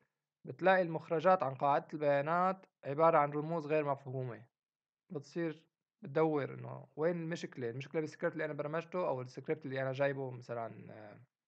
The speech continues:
جاهز وعم ركبه، ولا المشكلة بقواعد بيانات، ولا المشكلة وين؟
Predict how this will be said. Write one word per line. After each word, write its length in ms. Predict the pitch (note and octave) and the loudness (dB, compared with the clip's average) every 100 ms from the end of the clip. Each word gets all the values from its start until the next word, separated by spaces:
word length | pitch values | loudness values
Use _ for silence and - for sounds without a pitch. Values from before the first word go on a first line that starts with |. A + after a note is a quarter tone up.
| _ | _
جاهز 440 | - D3 D3 C#3 B2 | 0 2 2 -2 -4
وعم 180 | A2 B2+ | -6 -2
ركبه، 460 | D3+ E3 F#3 G#3 - _ _ _ _ _ _ _ _ _ _ | -2 0 -2 -2 -6 _ _ _ _ _ _ _ _ _ _
ولا 240 | B2+ C3 C3+ | -6 0 0
المشكلة 380 | C#3+ D#3 E3 D3+ | -2 -6 -6 -8
بقواعد 500 | C#3+ C3+ C#3+ C#3+ C3+ | 0 4 6 4 2
بيانات، 680 | C3+ C#3 D#3+ F#3 F#3+ _ - | -2 0 0 0 -2 _ -14
ولا 180 | B2 B2 | -8 -8
المشكلة 320 | C3 C3 C#3+ | -8 -4 2
وين؟ 380 | D#3 C#3+ B2 | 2 2 -2